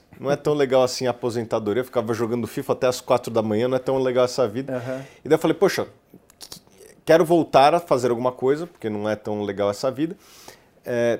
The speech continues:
Speaker 1: deixa eu ver o que tem." E eu me lembro que na época que eu, que eu era gestor e analista de fundo, é, eu fiquei encarregado de analisar ações estrangeiras, numa época que não se falava tanto disso, e fui estudar,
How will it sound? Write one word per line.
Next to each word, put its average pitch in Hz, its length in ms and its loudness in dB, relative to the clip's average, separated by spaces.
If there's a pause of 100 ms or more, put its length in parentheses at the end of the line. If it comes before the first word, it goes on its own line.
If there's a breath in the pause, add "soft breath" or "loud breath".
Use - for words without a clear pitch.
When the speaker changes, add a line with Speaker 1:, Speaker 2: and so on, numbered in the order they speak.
Speaker 1:
deixa 165 240 0
eu 165 40 -4
ver 175 60 4
o 175 60 4
que 175 180 -6
tem." 120 380 2 (440 soft breath)
E 165 120 2
eu 214 60 8
me 233 80 2
lembro 165 180 2
que - 100 -6
na 151 80 4
época 139 280 2
que - 120 -2
eu, 113 400 2
que - 100 -6
eu 110 220 2
era 110 160 2
gestor 110 400 -2
e 113 60 2
analista 107 400 -2
de 92 80 -12
fundo, 151 440 -4 (400 soft breath)
é, 113 480 0
eu 147 140 -2
fiquei - 220 -4
encarregado 139 580 2
de 139 320 0
analisar 131 600 2
ações 131 540 -4
estrangeiras, 127 640 -2
numa 139 180 2
época 151 200 0
que - 100 -18
não 160 80 -4
se - 140 -8
falava 135 320 2
tanto 131 260 -6
disso, 156 280 -8 (280 soft breath)
e 180 80 -6
fui 190 380 -2
estudar, 165 720 0